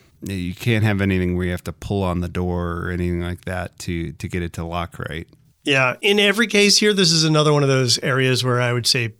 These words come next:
Speaker 2: check with your landlord first to make sure that they're okay with this.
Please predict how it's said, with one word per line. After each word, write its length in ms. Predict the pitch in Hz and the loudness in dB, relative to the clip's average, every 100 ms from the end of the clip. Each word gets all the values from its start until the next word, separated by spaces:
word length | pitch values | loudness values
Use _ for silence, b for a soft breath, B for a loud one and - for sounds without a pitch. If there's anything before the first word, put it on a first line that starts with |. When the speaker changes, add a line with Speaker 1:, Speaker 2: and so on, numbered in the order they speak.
| - | -2
Speaker 2:
check 380 | - 143 127 - _ - | 0 2 -2 -4 _ -6
with 300 | 127 - 127 | -6 -6 -6
your 240 | 117 110 | -6 -6
landlord 640 | 120 117 107 107 110 113 113 | -8 -6 -6 -8 -8 -10 -12
first 560 | - 135 - - - | -12 -10 -4 -4 -4
to 100 | - | -6
make 220 | 113 113 | -4 -4
sure 220 | - - 110 | -4 -4 -4
that 180 | 107 | -6
they're 240 | 135 117 107 | -8 -6 -8
okay 320 | 104 - 139 | -10 -10 -10
with 240 | 50 - | -10 -10
this. 440 | - - - - | -10 -6 -2 -2